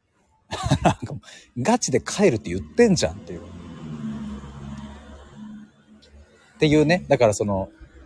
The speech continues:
僕は大学時代とかもね、飲み会がとっても多いサークルでしたので、あの、合宿とか行ってさ、もうほんと吐くまで飲んだりしたり、もうベロ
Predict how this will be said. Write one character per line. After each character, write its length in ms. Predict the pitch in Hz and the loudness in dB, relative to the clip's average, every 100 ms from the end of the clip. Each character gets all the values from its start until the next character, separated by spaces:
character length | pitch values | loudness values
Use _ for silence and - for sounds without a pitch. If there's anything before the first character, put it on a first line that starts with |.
| - - | -12 -2
僕 120 | 123 | 2
は 60 | 107 | 6
大 180 | 135 | 6
学 200 | 143 - | 6 2
時 100 | 147 | 4
代 120 | 151 127 | 4 4
と 80 | |
か 120 | - 92 | 2 -4
も 100 | 95 | 0
ね、 180 | 127 101 | 2 2
飲 80 | 107 | 0
み 120 | 131 | 2
会 160 | 165 | 4
が 80 | 165 | 4
と 100 | 160 | 2
っ 40 | 135 | -2
て 140 | - | 0
も 140 | 196 202 | 2 4
多 100 | 196 | 4
い 40 | |
サ 180 | - 113 | 4 2
ー 40 | |
ク 120 | 101 110 | 2 0
ル 40 | |
で 120 | 107 | 0
し 60 | - | -2
た 100 | 87 | -6
の 120 | 82 | -8
で、 240 | 80 85 - _ _ _ _ | -10 -12 -14 _ _ _ _
あ 160 | 92 85 | -16 -14
の、 480 | 87 80 76 - 90 | -16 -16 -16 -16 -6
合 140 | 101 | -4
宿 200 | 90 - | -4 -8
と 80 | - | -4
か 80 | 92 | -2
行 100 | 87 | -2
っ 40 | |
て 100 | - | -6
さ、 240 | - 113 95 | -8 -2 -2
も 120 | 90 | -2
う 20 | |
ほ 100 | 95 | -4
ん 60 | 117 | -4
と 100 | - | -2
吐 160 | 131 | -2
く 80 | 127 | 0
ま 120 | 107 | 0
で 80 | 90 | 0
飲 120 | 87 101 | -2 -2
ん 60 | |
だ 80 | 90 | -2
り 100 | 82 | -6
し 60 | - | -6
た 120 | 95 | -4
り、 200 | 82 82 _ _ _ - - - - _ | -6 -12 _ _ _ -18 -14 -14 -16 _
も 200 | 101 104 | -6 -2
う 120 | 104 - | -2 -2
ベ 140 | 104 | -2
ロ 240 | 101 147 | 4 2